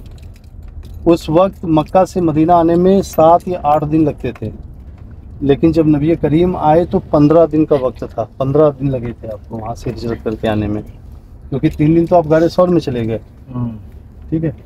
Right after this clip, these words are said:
Speaker 1: यहाँ से यू टर्न करेंगे।
Speaker 2: जी।
Speaker 1: ठीक है, तो इस वजह से पन्द्रह दिन लगे और ये लोग पन्द्रह दिन अपना सारा काम वगैरह छोड़ करके बस नबी करीम का इंतज़ार करते थे। ये इनकी मोहब्बत थी, इनका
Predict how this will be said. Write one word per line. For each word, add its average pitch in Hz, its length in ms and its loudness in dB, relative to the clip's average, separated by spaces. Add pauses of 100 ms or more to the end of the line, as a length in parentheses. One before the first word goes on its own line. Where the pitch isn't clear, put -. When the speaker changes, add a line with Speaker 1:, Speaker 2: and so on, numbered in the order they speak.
(140)
Speaker 1:
यहाँ 135 140 2
से 139 140 -4
यू 127 100 -2
टर्न 117 200 -6
करेंगे। 127 260 -4
Speaker 2:
जी। 113 140 -4 (840)
Speaker 1:
ठीक 180 120 -2
है, 160 120 -4 (840)
तो 175 340 2
इस 170 200 -2
वजह 180 180 2
से - 160 0
पन्द्रह 175 380 4
दिन 180 160 0
लगे 180 200 2
और 202 140 0
ये 190 120 2
लोग 220 240 4
पन्द्रह 190 420 2
दिन 214 220 2
अपना 202 360 2
सारा 175 340 4
काम 175 380 2
वगैरह 175 300 6
छोड़ 170 360 2
करके 165 320 2
बस 175 260 -2
नबी 160 240 2
करीम 165 240 2
का 165 120 2
इंतज़ार 139 380 4
करते 113 320 -8
थे। - 140 -10
ये 160 180 2
इनकी 151 300 -2
मोहब्बत 127 500 -4
थी, 131 40 -2
इनका 117 320 -2